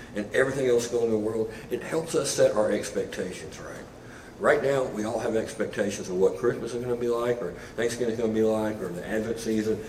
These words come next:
We have these expectations every year, and I'm one of those too. I want everything to just kinda line up perfectly, and it never does, especially if you're around, the more folks you're around in your family,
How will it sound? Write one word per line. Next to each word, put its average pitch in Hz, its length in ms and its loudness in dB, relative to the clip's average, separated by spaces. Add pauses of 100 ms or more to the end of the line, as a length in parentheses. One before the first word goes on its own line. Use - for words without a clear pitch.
(100)
We 120 100 -2
have 127 140 6
these 120 160 2
expectations 104 720 0 (340)
every 127 280 6
year, 101 240 0
and 90 200 -4
I'm 120 140 0
one 113 100 6
of 104 80 4
those 104 260 2
too. 107 160 0
I 98 40 -2
want 107 240 2
everything 101 340 0
to 87 140 -6
just 95 180 -6 (280)
kinda 104 180 2
line 90 280 2
up 90 140 -2
perfectly, 90 480 -4 (160)
and 92 80 -4
it 90 100 -6
never 98 220 4
does, 87 340 -2
especially 92 580 -4 (220)
if 92 140 -8
you're 92 160 2
around, 90 320 0 (380)
the 92 80 -2
more 101 160 2
folks - 280 4
you're 98 160 2
around 104 200 6
in 95 60 2
your 90 100 -2
family, 104 360 2